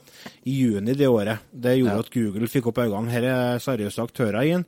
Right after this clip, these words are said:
Speaker 1: Vi
Speaker 2: Mhm.
Speaker 1: må inn og kjøpe opp. Det er jo sånn Google holder på.
Speaker 2: Ja.
Speaker 1: Og i mai to sju så startet de med det der YouTube Partner Program. Da kunne jo folk begynne å tjene penger.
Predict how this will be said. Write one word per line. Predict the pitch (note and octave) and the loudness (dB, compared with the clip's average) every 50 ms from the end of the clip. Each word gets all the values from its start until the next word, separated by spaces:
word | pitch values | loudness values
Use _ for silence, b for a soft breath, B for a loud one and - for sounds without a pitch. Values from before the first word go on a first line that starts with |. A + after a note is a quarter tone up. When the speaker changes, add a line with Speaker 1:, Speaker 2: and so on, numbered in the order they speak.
| b b b b b b b - | b b b b b b b 0
Speaker 1:
Vi | B2 B2+ B2+ | 4 4 4
Speaker 2:
Mhm. | B2+ | 6
Speaker 1:
må | B2+ B2 B2 B2+ C3 B2+ | 6 4 4 4 4 2
inn | A#2+ B2 B2+ C3 | 2 0 0 0
og | C3+ A#2 | 0 0
kjøpe | - C#3+ A#2 F#2 | 0 0 -2 -2
opp. | F#2+ F#2 _ - - - C3 | -4 -10 _ -12 -14 -10 -6
Det | B2 A#2 | -4 -2
er | A2 | 0
jo | A#2+ C3+ | 0 0
sånn | - B2+ A2+ G#2+ | 0 -2 -2 -2
Google | G2+ G2 F#2 G2+ | -2 -4 -6 -4
holder | G#2+ A2+ G2+ - | -4 -6 -6 -6
på. | G#2 A2 - _ _ _ _ b b b b b b | -8 -10 -10 _ _ _ _ b b b b b b
Speaker 2:
Ja. | F2+ F#2 - b b b b b b b b b b b b b b b - | -4 -4 -4 b b b b b b b b b b b b b b b -6
Speaker 1:
Og | D3+ F#3+ G3+ G#3 G3+ | 0 2 4 6 6
i | G3+ | 6
mai | G#3+ G#3 F#3 D#3 C#3 C#3 E3 F3+ | 6 8 8 8 10 8 8 6
to | - G#3 G3+ | 4 4 2
sju | - - G#3 G#3 G#3 | 2 2 4 4 4
så | F#3+ - G#3 G3+ G3+ G3+ F#3+ | 4 4 4 4 6 4 4
startet | - - G3 F3 - C3 B2 | 4 4 2 4 4 2 2
de | C3 C#3 | 2 2
med | D3+ D#3 D#3 D#3 | 2 2 2 4
det | D#3 | 6
der | C#3 C3 | 6 6
YouTube | C3+ D3 C3+ A#2+ - - C#3 C#3 | 6 6 4 4 2 2 -2 -2
Partner | C#3 C#3+ C#3 A#2 - - B2 A#2 | 0 2 2 2 2 0 -4 -4
Program. | - - B2+ A#2+ B2+ D3 F#3 A3 B3 A3 | -2 -2 -2 -2 0 0 0 0 0 0
Da | F#3 F3 F3 E3+ | 2 2 0 0
kunne | - E3+ D3 | 0 0 -2
jo | C#3+ | 0
folk | - - C3+ - | 0 -2 -4 -2
begynne | - C#3 C3 | -2 -4 -4
å | |
tjene | - - A2+ A2 - | -2 -2 -4 -2 -2
penger. | - A2 A2+ D#3 A#3 E4 E4+ | -2 0 0 0 0 -2 -4